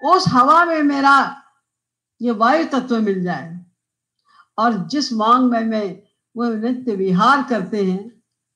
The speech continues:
वहां पर मेरा आकाश तत्व मिल जाए। ये श्री राधा रानी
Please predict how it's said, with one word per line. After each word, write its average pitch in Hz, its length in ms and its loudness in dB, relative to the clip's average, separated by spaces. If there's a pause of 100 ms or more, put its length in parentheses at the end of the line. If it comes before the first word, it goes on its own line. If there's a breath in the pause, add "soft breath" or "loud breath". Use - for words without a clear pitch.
(360)
वहां 226 380 2
पर 202 140 -2
मेरा 196 240 -2
आकाश 190 720 4
तत्व 208 280 -4
मिल 165 260 -8
जाए। 143 260 -16 (1500)
ये 233 200 6
श्री 247 180 2
राधा 202 320 2
रानी 196 500 0